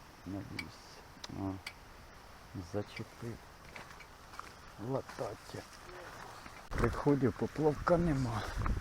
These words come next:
а його завело, бо поки перезакидав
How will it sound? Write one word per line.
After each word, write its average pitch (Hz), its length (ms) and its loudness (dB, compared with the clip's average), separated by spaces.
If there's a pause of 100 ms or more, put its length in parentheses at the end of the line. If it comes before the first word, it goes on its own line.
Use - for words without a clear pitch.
(800)
а - 20 -2
його 127 480 0
завело, 117 600 2 (1040)
бо 107 160 -2
поки - 280 -4 (120)
перезакидав 120 840 0